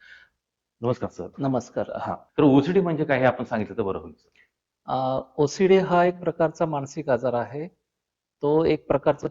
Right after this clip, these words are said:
Speaker 2: छुपा आजार आहे की, ज्याच्यामध्ये दोन, अ, भाग असतात. एक पहिला भाग म्हणजे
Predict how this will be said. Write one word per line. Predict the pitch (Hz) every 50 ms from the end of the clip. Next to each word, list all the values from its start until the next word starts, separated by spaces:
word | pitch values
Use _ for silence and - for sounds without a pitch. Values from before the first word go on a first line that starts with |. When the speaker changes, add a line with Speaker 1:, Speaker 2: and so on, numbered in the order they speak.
| -
Speaker 2:
छुपा | - 160 - - 156 143 131
आजार | - 107 117 117 113
आहे | 117 110 104 - - 98 90
की, | - - - 123 107
ज्याच्यामध्ये | 113 113 113 - 135 127 131 131 127 127 135 135 135 131
दोन, | 127 127 139 139 151 160 165 160 151 147
अ, | 147 143
भाग | 135 120 - - 123 123
असतात. | 117 113 107 - - - 139 156 151 _ _ _ -
एक | 123 120 - _ -
पहिला | 113 120 131 143 147
भाग | 139 131 131 143 143
म्हणजे | 135 135 131 131 123 139 143 143 -